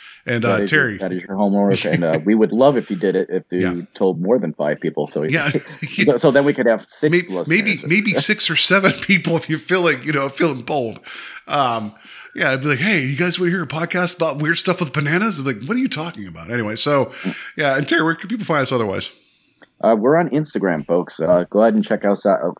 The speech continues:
Speaker 2: over there. We're having some fun on there. Um, just another one of those things, uh, a little tool in our bag to, to help us get the word out. And if you could, you know, like and share and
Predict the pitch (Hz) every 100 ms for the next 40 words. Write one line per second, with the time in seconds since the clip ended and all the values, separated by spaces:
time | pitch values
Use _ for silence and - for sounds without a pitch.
0 | - 92 90 87 101 104 104 73 90 92
1 | 87 - - 98 87 87 87 87 - -
2 | - _ _ - 82 85 - 98 - 98
3 | 101 104 101 92 92 - 98 95 92 87
4 | 82 80 82 85 80 - 113 104 98 92
5 | 87 90 90 85 80 82 78 78 78 82
6 | 85 85 - 87 92 80 85 85 78 78
7 | - 76 - - 92 95 87 76 - -
8 | 80 78 78 - _ _ 85 95 95 -
9 | - 92 92 90 85 73